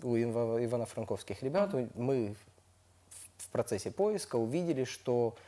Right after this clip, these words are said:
Speaker 1: э, те работы, которые они уже производили, в том числе вот логотип Франковска, который, ну, там, не совсем, э, захотели его принимать власти, но тем не менее он,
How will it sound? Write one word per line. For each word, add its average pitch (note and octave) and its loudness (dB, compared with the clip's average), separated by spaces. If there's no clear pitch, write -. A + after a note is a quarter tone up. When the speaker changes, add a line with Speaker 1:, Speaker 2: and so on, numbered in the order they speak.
Speaker 1:
э, A2 0
те C3 2
работы, A2+ 2
которые G#2+ 0
они G#2+ 0
уже G2+ -2
производили, B2 0
в - -2
том A2+ 0
числе G#2+ -2
вот G2 -4
логотип G2+ -4
Франковска, D3 0
который, A#2 2
ну, F#3+ 2
там, A2 0
не B2+ 2
совсем, B2+ 2
э, A#2 0
захотели A#2 0
его A2+ 2
принимать A2+ -2
власти, A2+ 0
но G#2+ -2
тем A2 0
не A2 0
менее G#2+ 0
он, A2 0